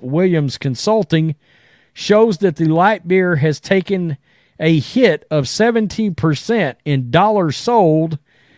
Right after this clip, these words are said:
and volume dropped twenty-one percent for the week that ended April fifteenth.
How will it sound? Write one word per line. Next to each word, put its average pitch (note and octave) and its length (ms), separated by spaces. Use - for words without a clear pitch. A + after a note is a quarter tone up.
and D3 260
volume E3+ 800
dropped D#3 580
twenty-one A#3 880
percent D3 760
for E3+ 160
the E3 80
week G3 400
that F3+ 220
ended E3+ 440
April F#3+ 380
fifteenth. G#3+ 920